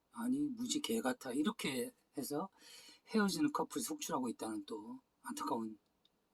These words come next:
또 소식이, 예, 있습니다. 그리고,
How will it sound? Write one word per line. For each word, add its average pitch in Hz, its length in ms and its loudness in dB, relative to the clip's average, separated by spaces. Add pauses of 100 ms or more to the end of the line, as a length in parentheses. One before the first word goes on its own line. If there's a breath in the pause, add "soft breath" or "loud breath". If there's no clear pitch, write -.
(240)
또 120 120 -18
소식이, 120 500 0 (1500)
예, 101 200 -4 (140)
있습니다. - 560 -4 (240)
그리고, 139 360 0